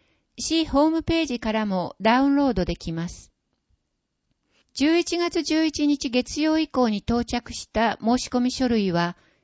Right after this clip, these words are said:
四月利用の二次申し込みとなります。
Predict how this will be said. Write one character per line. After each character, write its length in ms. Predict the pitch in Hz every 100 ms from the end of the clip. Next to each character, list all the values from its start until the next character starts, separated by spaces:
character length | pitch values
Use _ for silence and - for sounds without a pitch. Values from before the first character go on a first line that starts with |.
| _ -
四 180 | - 262
月 320 | 311 - 294
利 140 | 262
用 240 | 269 269 247
の 280 | 240 233 -
二 160 | 226
次 100 | 226
申 180 | 294 330
し 120 | 349 -
込 100 | 240
み 120 | 208
と 120 | 190
な 120 | 175
り 140 | 175 175
ま 140 | 190
す。 220 | - -